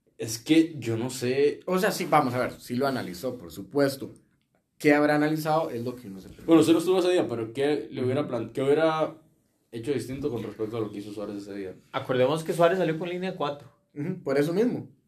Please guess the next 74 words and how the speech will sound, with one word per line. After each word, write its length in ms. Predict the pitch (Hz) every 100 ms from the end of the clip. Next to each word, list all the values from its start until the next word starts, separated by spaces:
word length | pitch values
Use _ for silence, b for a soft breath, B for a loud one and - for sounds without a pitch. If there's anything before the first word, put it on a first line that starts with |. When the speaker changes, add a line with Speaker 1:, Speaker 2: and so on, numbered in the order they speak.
| _ _ _ -
Speaker 1:
Pero 160 | 120
Speaker 2:
O 40 | 120
Speaker 1:
era, 180 | 143
Speaker 2:
sea, 80 | 143
Speaker 1:
era 100 | 127
la 80 | 139
que 60 | 123
veníamos 220 | 127 127
usando 140 | 139
en 60 | 139
la, 60 | 120
en 60 |
la 60 | 117
eliminatoria. 640 | 113 107 101 156 160 -
Pa-, 160 | 117 -
para 180 | - 147
Speaker 2:
yo 40 | 156
Speaker 1:
mí 40 |
Speaker 2:
hubiese, 180 | 165 190
Speaker 1:
Costa 80 | 190
Rica 200 | 208 247
se 80 | 220
Speaker 2:
yo 40 | 220
Speaker 1:
ve 40 |
Speaker 2:
hubiese 160 | 175 180
Speaker 1:
diez 160 | 190
mil 80 | -
veces 140 | 240 -
Speaker 2:
usado, 180 | 170 185
Speaker 1:
mejor 200 | 220 -
con 100 | 320
la 40 |
Speaker 2:
yo 40 | 143
Speaker 1:
línea 160 | 151
de 40 | 151
Speaker 2:
hubiese 180 | 156 156 180
Speaker 1:
cinco, 40 | 160 170
Speaker 2:
usado 140 | 185 - - _
Speaker 1:
siempre. 180 | 135 139
Speaker 2:
una 220 | 147 160
selección 440 | 160 156 160 160 147
muy 120 | 135
parecida 680 | 127 143 170 135 139 139 - -
contra 320 | 127 123 117
la 100 | 113
Alemania. 480 | 117 120 170 139 110
Y 100 | 135
no 80 | 139
es 60 |
que 100 | 139
me 60 | 160
esté 140 | 147
quitando 340 | 147 151 156 156
el 140 | 143
tiro, 300 | 175 156 - B B B
sino 260 | 143 131
es 160 | 127 127
que, 360 | 160 165 160 _
digamos, 340 | 135 143 127 127
esa 160 | 120
línea 320 | 131 139 151 160
de, 300 | 160 156 151
de, 640 | 147 143 143 143 143 135 131
¿cómo 120 | 131
es 60 | 131
que 80 |
se 80 | 147
llama? 220 | 151 131
De 100 | 110
cuatro 380 | - 123 120 147
me 120 | 151
parecía 360 | 143 127 107 117
muy 320 | 123 131 131
arriesgada. 680 | 135 117 107 - 50 -